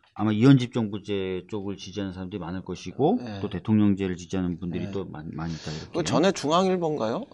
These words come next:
Speaker 1: 네.
Speaker 2: 아, 이거 특정
Speaker 1: 괜찮습니다.
Speaker 2: 신문을
Speaker 1: 괜찮아요.
Speaker 2: 얘기해서
Speaker 1: 네.
Speaker 2: 뭐 좀 그러는데 거기서 국회의원 이백사십 명 정도를 대상으로 해서
Speaker 1: 음.
Speaker 2: 조사했던 게 있는데
Speaker 1: 네.
Speaker 2: 거기도 보면 대통령제하고 이원정부제가 좀 비슷하고
Speaker 1: 음.
Speaker 2: 그다음에 이제 내각제가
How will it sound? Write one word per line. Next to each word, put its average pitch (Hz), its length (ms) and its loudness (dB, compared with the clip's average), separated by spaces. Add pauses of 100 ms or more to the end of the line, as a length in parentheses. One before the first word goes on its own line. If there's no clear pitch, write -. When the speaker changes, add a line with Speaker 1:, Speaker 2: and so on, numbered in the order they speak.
(100)
Speaker 1:
네. 95 60 -12 (160)
Speaker 2:
아, 104 140 -4
이거 107 140 0
특정 143 840 0 (320)
Speaker 1:
괜찮습니다. 202 420 6
Speaker 2:
신문을 - 0 -
Speaker 1:
괜찮아요. 147 340 8
Speaker 2:
얘기해서 120 280 4
Speaker 1:
네. 117 180 8
Speaker 2:
뭐 98 100 6
좀 90 100 2
그러는데 110 320 -2
거기서 147 400 4 (520)
국회의원 156 580 6
이백사십 139 800 2
명 143 240 2
정도를 120 360 0
대상으로 110 480 -2
해서 95 280 2
Speaker 1:
음. 82 260 0
Speaker 2:
조사했던 139 500 0
게 123 100 0
있는데 104 460 -4
Speaker 1:
네. 101 100 -6
Speaker 2:
거기도 151 260 0
보면 139 340 0 (760)
대통령제하고 147 800 2
이원정부제가 113 680 0
좀 123 160 -6
비슷하고 98 640 -10
Speaker 1:
음. 85 580 -2 (140)
Speaker 2:
그다음에 113 400 -4
이제 110 200 -4
내각제가 104 600 -6